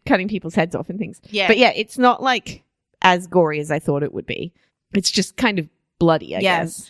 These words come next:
Speaker 2: I think it's interesting actually what you were saying about, um, people, the way people of color are treated, 'cause I can imagine they thought they were being super progressive when they made the farming family that they sleep, that they s-, spend the night with, eh, black. They're probably
Speaker 1: Yeah.
Speaker 2: like, "Oh yes, we should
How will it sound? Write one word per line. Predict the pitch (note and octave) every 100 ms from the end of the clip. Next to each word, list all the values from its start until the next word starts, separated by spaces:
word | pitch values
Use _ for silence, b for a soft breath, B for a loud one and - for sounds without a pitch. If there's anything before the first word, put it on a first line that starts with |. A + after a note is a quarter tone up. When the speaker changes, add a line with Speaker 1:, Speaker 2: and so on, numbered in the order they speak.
| _
Speaker 2:
I | -
think | C4 D4+
it's | - C4+
interesting | G3+ - G#3+ F3
actually | -
what | E3+
you | E3
were |
saying | E3+ E3 D#3+
about, | D#3 - _ _
um, | F3 D#3+ -
people, | G3+ - F3
the | F3
way | F3+
people | G3+ F#3+ E3+
of | -
color | E3+ F3+
are |
treated, | - G3+ B3+ b b
'cause | - G3+
I | G3
can | A3+
imagine | G3+ F3+ F3 F3 G3+ B3+ C#4
they | G3
thought | - -
they | G3+
were |
being | G3 F3+ F3+
super | - F3+ F#3
progressive | - G#3 D3+ - E3
when | F3 D#3+
they | D#3+
made | D#3 D#3 D#3 -
the | E3 D#3+ - _
farming | - F3 D#3+ D#3+
family | - C3 D#3 D#3
that | D#3+ -
they | D#3 D#3 _
sleep, | - D#3+ - _ _
that | E3+ -
they | D#3+ - -
s-, | - -
spend | - - D#3+
the | D3+
night | D3 D3
with, | - C#3+ D3+ _ _ _ -
eh, | B2+
black. | F3 F3 - - -
They're | G3+
probably | A3+ G3+
Speaker 1:
Yeah. | F3
Speaker 2:
like, | F3+ E3 _ b -
"Oh |
yes, | A#3 A#3 G3+ -
we | G#3+
should | A3 G#3